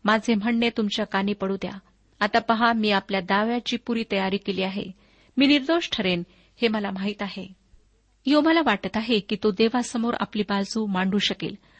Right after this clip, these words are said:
आणि त्याचा वाद निश्चितच चांगला आहे, म्हणून देवासमोर त्याचा नक्की निभाव लागेल. देवासमोर समर्थन करणे त्याला जमेल. दुसऱ्या कोणी आपल्यासाठी समर्थन करेल असा दावा तो या ठिकाणी करीत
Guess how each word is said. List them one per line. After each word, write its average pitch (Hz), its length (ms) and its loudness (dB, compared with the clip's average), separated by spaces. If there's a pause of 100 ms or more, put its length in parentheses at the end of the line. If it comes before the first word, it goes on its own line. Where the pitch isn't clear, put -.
(160)
आणि 262 220 4
त्याचा 262 240 -2
वाद 233 300 0
निश्चितच 226 600 -2
चांगला 185 240 -4
आहे, - 240 -8 (420)
म्हणून 226 220 2
देवासमोर 202 680 -2 (400)
त्याचा 214 260 0
नक्की 208 320 -4
निभाव 202 340 -2
लागेल. 196 300 -8 (920)
देवासमोर 302 760 4
समर्थन 220 640 -2
करणे 226 400 -2
त्याला 185 180 -2
जमेल. 190 360 -8 (460)
दुसऱ्या 262 320 0
कोणी 269 360 0
आपल्यासाठी 220 580 -4
समर्थन 214 460 -4
करेल 214 360 -2 (420)
असा 233 240 0
दावा 226 340 -4
तो 220 180 -6
या 190 160 0
ठिकाणी 196 400 -2
करीत 196 240 -4